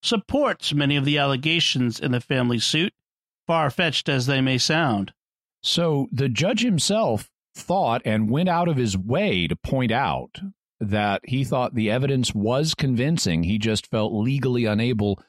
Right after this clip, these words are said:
Speaker 2: to let the suit proceed on technical grounds, partly 'cause they'd signed an agreement saying they wouldn't sue.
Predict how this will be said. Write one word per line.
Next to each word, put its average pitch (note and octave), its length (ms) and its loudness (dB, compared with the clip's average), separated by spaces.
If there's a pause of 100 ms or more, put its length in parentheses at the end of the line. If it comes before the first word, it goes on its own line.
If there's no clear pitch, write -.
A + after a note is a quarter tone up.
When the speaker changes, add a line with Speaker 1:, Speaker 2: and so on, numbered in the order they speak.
(260)
Speaker 2:
to A#2+ 100 -2
let A2 200 0
the - 80 -2
suit - 280 -2
proceed G#2 380 0
on F2+ 160 0
technical F#2 420 -2
grounds, D2 380 -4
partly A#2+ 320 -2
'cause F#2 180 -2
they'd F#2 220 -2
signed C3+ 320 0
an A2 100 0
agreement E2 440 0 (320)
saying F#2 240 0
they E2+ 80 2
wouldn't E2 300 0
sue. - 360 -2